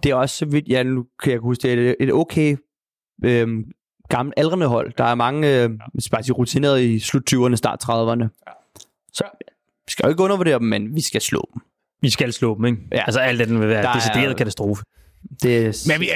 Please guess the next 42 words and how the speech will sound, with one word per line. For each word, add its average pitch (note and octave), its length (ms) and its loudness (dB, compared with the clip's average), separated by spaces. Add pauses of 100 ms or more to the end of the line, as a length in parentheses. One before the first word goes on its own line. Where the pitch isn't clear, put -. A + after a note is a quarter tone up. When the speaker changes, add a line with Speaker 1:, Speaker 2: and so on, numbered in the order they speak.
Speaker 2:
er D#3+ 40 -2
vi, E3 140 0
er D#3 40 0
vi E3 80 2
derude, B3+ 400 0
Victor, A3+ 200 2
hvor, F#3 300 -2
hvor E3 100 2
målsætningen G#3 600 2 (160)
på F#3 120 0
torsdag G3 480 -2
simpelthen F#3+ 280 0
må F3 60 0
være D#3+ 280 2
at E3 100 -2
vinde G3 380 2 (220)
så - 160 0
tilpas F#3+ 340 0
stort - 380 0
i G3+ 40 4
Parken, C#3 460 -2 (500)
at D#3+ 120 2
vi D3 60 2
kan D3 100 0
tillade A3 280 0
os F3 80 -2
at E3+ 60 -2
stille G3+ 200 0
med, F3 300 2
med D#3 120 0
noget, E3+ 120 2
der F#3 60 2
ligner F#3+ 180 2
et F3 60 0
reservehold G3 480 0
i E3+ 60 2
returen, G3 480 0 (160)
fordi D#3+ 220 0
vi C#3+ 100 2
har D#3+ 220 0
et - 200 -2
ret D3+ 120 0